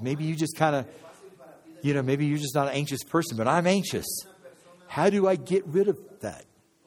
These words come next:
And I've thought about that question a lot because I've been asked that question. And I think the best way to stop anxiety is you just have to kinda start taking those baby steps,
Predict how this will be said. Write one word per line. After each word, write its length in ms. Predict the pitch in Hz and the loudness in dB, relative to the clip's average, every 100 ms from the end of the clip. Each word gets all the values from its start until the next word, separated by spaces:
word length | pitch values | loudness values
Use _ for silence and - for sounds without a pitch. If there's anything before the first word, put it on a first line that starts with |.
| - - _ - - | -20 -20 _ -14 -2
And 200 | 147 151 | 0 2
I've 120 | 190 | 0
thought 180 | - 226 | 4 4
about 220 | 202 151 | 4 2
that 160 | 160 123 | 2 -2
question 320 | - 156 - | 0 0 2
a 40 | 135 | 2
lot 160 | 170 | 2
because 220 | 135 143 | 2 -2
I've 80 | 139 | 0
been 140 | 139 135 | 0 2
asked 200 | 185 185 | 0 0
that 160 | 117 | -4
question. 440 | - 107 - 127 131 - - - - - - - | -2 -8 -6 -8 -8 -12 -20 -20 -20 -20 -14 -2
And 100 | 147 | 0
I 80 | 151 - | 0 2
think 300 | 226 220 - - - - - - - - - _ _ - | 0 0 -10 -20 -20 -20 -20 -20 -20 -20 -20 _ _ -6
the 80 | 143 | -2
best 320 | 175 202 - | 2 0 2
way 100 | 190 | 0
to 80 | 156 | 0
stop 580 | - - 160 170 - - 143 | -8 -4 -2 -2 -4 -14 -8
anxiety 840 | 143 113 127 151 147 110 101 113 | -6 -4 -2 0 -2 -2 -4 -6
is 480 | - 110 107 - - - - - - - - - - - | -8 -6 -6 -8 -12 -16 -20 -20 -20 -20 -20 -20 -20 -10
you 60 | 180 | -8
just 200 | 202 208 | -6 -4
have 120 | 190 | -4
to 80 | 190 | -6
kinda 260 | 180 185 175 | -8 -6 -6
start 360 | 165 175 180 - | -6 -6 -6 -8
taking 280 | 180 185 | -8 -6
those 180 | 170 165 | -4 -4
baby 260 | - 160 165 | -4 -4 -4
steps, 340 | - 180 - | -8 -10 -12